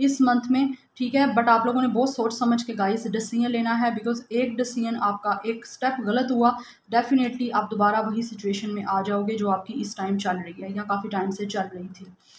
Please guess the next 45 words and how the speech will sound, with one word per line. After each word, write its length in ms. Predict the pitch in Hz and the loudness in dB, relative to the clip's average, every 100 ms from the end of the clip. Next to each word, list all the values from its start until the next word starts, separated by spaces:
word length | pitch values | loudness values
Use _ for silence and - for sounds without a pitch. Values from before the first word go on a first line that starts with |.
| - _ - | -20 _ -4
आपको 220 | 208 247 | -4 -2
कोई 140 | 233 233 | 0 2
ना 100 | 233 | 2
कोई 120 | 240 | 0
cheating 360 | 240 233 254 | 0 2 2
कर 140 | 240 220 | 2 0
सकता 320 | - - 226 | -4 -4 -2
है, 240 | 233 233 - | 0 -2 -4
अगर 140 | 208 | 0
आपने 260 | 214 214 226 | 2 2 0
बिना 260 | 202 214 233 | -2 -2 -2
किसी 220 | 233 240 | -4 -8
planning 400 | 226 196 196 226 | -4 0 0 -2
के 120 | 233 | -4
कोई 180 | 220 220 | -6 -8
काम 320 | - 196 226 233 | -4 -2 -2 -2
किया 320 | 208 208 226 - - - | -2 -2 -2 -10 -16 -8
और 100 | 233 | -6
अंधा 340 | 240 247 285 | 2 4 4
एतमाद 500 | 277 226 214 202 226 | 2 0 0 2 2
किसी 220 | - - 226 | -2 -6 -2
पे 80 | |
कर 280 | 233 214 196 | 0 0 0
लिया, 180 | 220 226 | -2 -2
तो 100 | 220 | 0
आपके 260 | 208 208 190 | 0 0 -4
दोबारा 280 | 196 196 | 0 0
यहाँ 200 | 226 226 | 2 0
पे 120 | 226 233 | -2 -6
cheating 360 | 220 233 233 | -6 0 2
मिलने 300 | 220 208 214 | 2 -2 -8
के, 140 | 208 220 | -10 -10
आपको 360 | - 202 220 | -6 -6 -4
दोबारा 340 | 202 190 196 220 | -4 0 2 4
आपका 260 | 220 226 | 4 2
दिल 220 | 202 208 233 | -2 0 0
टूटने 340 | 214 202 202 | -2 -4 -6
के 100 | 202 | -4
यहाँ 160 | 196 196 | -4 -4
पे 120 | 202 | -6
chances 460 | 202 190 196 233 254 | -6 -6 -6 -6 -4
हैं। 180 | 285 - - - - | -4 -6 -18 -8 -4
But 280 | 240 240 311 | -2 -2 -4
इस 200 | 311 - | -2 0
time 380 | 302 294 294 | 0 2 0